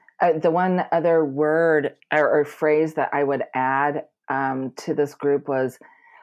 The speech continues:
there was a level of desperation, like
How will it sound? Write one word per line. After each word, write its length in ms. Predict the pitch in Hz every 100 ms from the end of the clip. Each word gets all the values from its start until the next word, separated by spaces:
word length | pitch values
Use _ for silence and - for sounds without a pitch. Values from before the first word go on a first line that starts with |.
| _ _ -
there 80 | 190
was 120 | 214
a 60 |
level 380 | 220 160 147 185
of 160 | 175 131
desperation, 1000 | 151 143 - 127 127 - 170 208 269 269 _ _ _ _ _ -
like 420 | 170 175 170 -